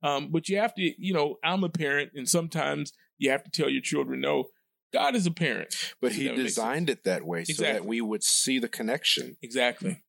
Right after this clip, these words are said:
Speaker 2: I mean, he designed family, and he designed parenthood and how, and the,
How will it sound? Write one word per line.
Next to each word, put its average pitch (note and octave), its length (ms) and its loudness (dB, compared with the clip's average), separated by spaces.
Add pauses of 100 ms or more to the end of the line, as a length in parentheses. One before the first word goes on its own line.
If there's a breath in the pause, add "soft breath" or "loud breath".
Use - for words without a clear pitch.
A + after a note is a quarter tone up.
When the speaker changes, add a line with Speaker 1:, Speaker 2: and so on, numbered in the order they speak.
Speaker 2:
I G2+ 60 -2
mean, F#2+ 160 2
he C3+ 180 2
designed B2+ 680 0
family, G2+ 520 -2
and F2+ 160 0
he A2+ 160 0
designed A2+ 560 -2
parenthood G#2+ 640 0
and F2 160 -2
how, G#2+ 240 0
and G2+ 220 0
the, G2 120 2